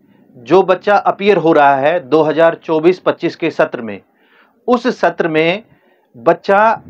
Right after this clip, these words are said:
अपनी प्रतिभा से दो वर्ष के लिए पूरी तरह से free of cost world class level की facility के साथ scholarship avail करेगा। जि-, जो बच्चा अभी एट्थ class में है, जो बच्चा अभी tenth class में है current session के अंदर,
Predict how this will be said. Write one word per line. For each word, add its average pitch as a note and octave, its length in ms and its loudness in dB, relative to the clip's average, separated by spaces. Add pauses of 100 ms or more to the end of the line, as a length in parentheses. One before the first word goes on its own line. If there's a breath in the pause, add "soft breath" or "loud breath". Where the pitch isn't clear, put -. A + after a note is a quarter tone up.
(120)
अपनी G3 300 -4
प्रतिभा F#3+ 500 -2
से A#2+ 280 -6 (460 soft breath)
दो B3 440 2
वर्ष A3+ 280 0
के E3 160 -6
लिए D3 400 -4 (480)
पूरी A3+ 280 0
तरह F#3 220 0
से F#3+ 140 -4
free G3 260 -4
of E3+ 80 -2 (160)
cost E3 400 -2
world F3+ 180 2 (100)
class E3 420 -2
level D3 260 -8
की E3 60 -14
facility D3+ 540 -10
के C#3+ 140 -6
साथ C3+ 280 0 (340)
scholarship D3 600 -6
avail C3 280 -2
करेगा। G2 380 -8 (480)
जि-, F#3 160 -2
जो F#3+ 220 2
बच्चा G#3+ 340 0
अभी F#3 260 -4
एट्थ E3 200 -2
class E3+ 320 -2
में F#3+ 120 -10
है, A3+ 200 -14 (340)
जो F#3 160 2
बच्चा G3 240 -2
अभी G#3+ 160 -2
tenth G#3+ 300 -2
class C#3 360 0
में A2+ 120 -10
है G#2 200 -18 (140)
current G#3+ 240 -2
session - 340 -4
के C#3+ 100 -10
अंदर, D3+ 220 -4